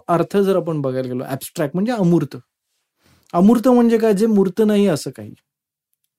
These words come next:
मूर्त नाही असं काही म्हणजे जे निराकार आहे. मग चित्र, चित्रांमध्ये तर आकार असतात,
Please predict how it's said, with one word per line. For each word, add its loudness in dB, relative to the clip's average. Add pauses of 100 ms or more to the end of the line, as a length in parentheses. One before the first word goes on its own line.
(540)
मूर्त 4
नाही 2 (340)
असं 0
काही 2
म्हणजे 2
जे 0
निराकार 2
आहे. -10 (1200)
मग 2
चित्र, 2 (180)
चित्रांमध्ये 2
तर 4
आकार 2
असतात, 0